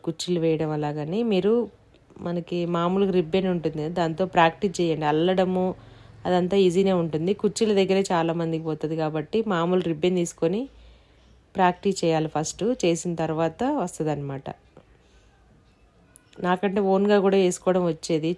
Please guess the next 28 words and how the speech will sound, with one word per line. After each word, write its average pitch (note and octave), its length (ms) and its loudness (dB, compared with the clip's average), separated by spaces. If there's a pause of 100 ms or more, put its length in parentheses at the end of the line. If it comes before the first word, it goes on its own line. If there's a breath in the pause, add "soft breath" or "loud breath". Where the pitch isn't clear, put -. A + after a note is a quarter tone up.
చిన్నప్పుడు, D#3+ 500 -4
అంటే F3 240 -4
మా D#3+ 260 -4 (100)
ఎప్పుడైనా D#3+ 340 -2 (400)
కుదరనప్పుడు, E3 680 -2 (760 soft breath)
ఆ, D#3 140 -8
లేట్ D#3+ 300 0
అయినప్పుడు, D#3 440 0
లేదంటే D3+ 480 -4 (840)
నా E3 160 -6
అమ్మకి E3 280 -4
కుదరనప్పుడు D#3+ 580 -2
అలాగ D#3+ 200 -2
నేనే E3 300 0
వేసుకునేదాన్ని. D#3 840 -4 (580 soft breath)
ఎప్పుడైనా F#3+ 420 2
ఒకసారి F#3 500 0
అలాగా E3+ 400 -2 (760)
అలవాటు F3+ 320 0
కాబట్టి E3+ 420 -2
నేను E3 220 -4
నేనే D#3+ 240 -2
వేసేసుకుంటాను. D#3 880 -4 (2250 soft breath)
ఇప్పుడు F3+ 240 -4
పిల్లలకి F#3 420 0
అంత E3 280 -4
వేసుకునేంత D#3+ 800 -4
లేదు, D#3+ 340 -2